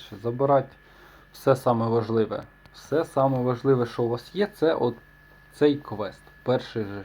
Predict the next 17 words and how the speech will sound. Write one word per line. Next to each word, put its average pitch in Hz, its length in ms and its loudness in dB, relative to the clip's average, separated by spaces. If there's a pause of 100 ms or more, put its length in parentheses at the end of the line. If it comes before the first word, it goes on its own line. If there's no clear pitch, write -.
п'ять 113 280 -2
минут 123 380 -2
ви 110 160 -6
повністю 139 560 -2
при-, 113 260 -8 (300)
должны 123 380 2
пройти 127 400 0
на 113 160 2
максимум 117 680 4
цей - 160 -10
квест, - 360 -8 (100)
парні. 107 340 -8 (1600)
Чим 156 260 6
більше 151 280 2
ви 143 120 10
проходите 143 720 4
ц-, - 220 -16